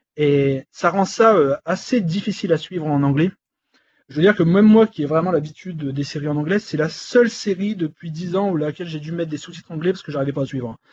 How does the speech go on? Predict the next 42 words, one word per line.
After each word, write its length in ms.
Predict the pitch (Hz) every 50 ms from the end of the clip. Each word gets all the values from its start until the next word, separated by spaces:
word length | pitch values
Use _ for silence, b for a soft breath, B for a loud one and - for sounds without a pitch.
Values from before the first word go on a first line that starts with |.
| b b b _ _ _
Ils 120 | - 143 151
parlent 200 | - 180 175 165
en, 180 | 151 139 143
ils 140 | 143 156 143
parlent 160 | - 160 156
très 240 | 151 - - 208 202
vite, 260 | 196 214 220 - - -
avec 120 | 143 139
beaucoup 300 | 143 147 185 185 - 202
d'argot, 340 | 165 156 147 156 165 180 165
et 160 | 139 123 123
bon, 320 | 127 135 139 143 135 123 117
euh, 60 | 117 - _ _ _ _ _
mais 80 | 165 202
c'est 100 | - 247
intéressant 300 | 240 240 240 226 - 277
parce 100 | 262 -
que 80 | -
ça 100 | - 170
permet 300 | 160 180 175 170 185 196
également 380 | 196 170 165 160 175 185 196 208
de, 180 | 180 147 139 135
bah, 140 | 135 135
d'apprendre 340 | 135 160 160 - - 185 170
vraiment 260 | 147 147 147 160 170
de 120 | 175 156 139
l'anglais, 480 | 131 131 131 143 147 143 143 151 160 160
euh, 260 | 147 139 127 127 123
local 380 | 123 135 147 - 165 165 175 156
en 80 | 135
plus. 320 | 123 135 151 160 - - - b b b b b b -
Donc 120 | 131 127 -
c'est 120 | - -
un 100 | 127 135
autre 160 | 156 165 160
point 180 | - 160 151 143
positif, 460 | 131 - 143 139 139 - 156 160 156 _ _ _ -
euh, 100 | 127 123
de 140 | 123 127
la 120 | 127 127 123
série. 260 | - 127 123 175 165 - _ _ _ _ _ _ _ _ -
Bon, 100 | -